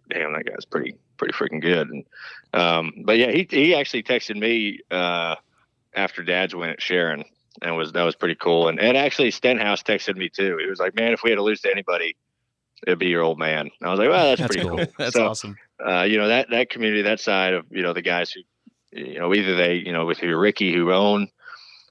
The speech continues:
Speaker 1: a team over there, or Larson who goes over there and runs a bunch.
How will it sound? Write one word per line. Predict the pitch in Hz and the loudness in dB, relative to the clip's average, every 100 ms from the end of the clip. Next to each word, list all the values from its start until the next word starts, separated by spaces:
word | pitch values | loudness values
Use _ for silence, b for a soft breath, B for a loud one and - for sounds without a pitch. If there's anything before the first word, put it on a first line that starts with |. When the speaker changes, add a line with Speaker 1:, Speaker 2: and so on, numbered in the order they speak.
| - | -2
Speaker 1:
a | 95 | 0
team | 113 104 95 | 2 2 4
over | 92 | 4
there, | 92 92 90 87 85 80 | 4 4 4 2 0 0
or | 85 | 0
Larson | 87 87 90 | 0 0 -4
who | 90 | -2
goes | 92 90 | 0 0
over | 90 87 | 0 0
there | 87 | -2
and | 85 | -2
runs | 90 90 | -4 -6
a | 87 | -4
bunch. | 87 90 - - | -2 -2 -4 -10